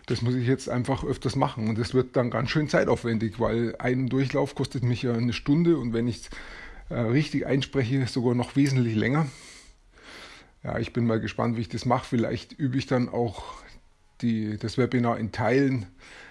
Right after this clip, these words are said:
die Teile, die, ähm, ich muss dann vielleicht die Teile identifizieren, die mir schwerer fallen. Ähm, die muss ich öfters üben. Und die Teile, die leichter von der Hand gehen, die kann ich dann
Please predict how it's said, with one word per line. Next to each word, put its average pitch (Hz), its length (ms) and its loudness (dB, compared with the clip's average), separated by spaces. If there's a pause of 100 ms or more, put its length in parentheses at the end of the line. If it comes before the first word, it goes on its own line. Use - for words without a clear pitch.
(200)
die 113 140 -4
Teile, 113 400 0
die, 107 400 -2 (480)
ähm, 110 300 -4
ich 123 80 0
muss 131 160 0
dann 135 160 0
vielleicht 117 300 -2
die 123 80 -4
Teile 123 240 2
identifizieren, 123 840 0
die 110 240 -4 (500)
mir 117 220 2
schwerer 120 420 0
fallen. 127 560 -2 (300)
Ähm, 104 420 -4
die - 80 -4
muss 107 160 -2
ich 107 80 -4
öfters 139 320 2
üben. 139 280 0 (480)
Und 110 140 -4
die 135 100 2
Teile, 123 280 6
die 117 200 2
leichter 113 400 2
von 131 140 0
der 110 120 -2
Hand 127 200 0
gehen, 113 320 0
die 113 300 2 (280)
kann 117 200 2
ich 110 120 -2
dann 110 280 0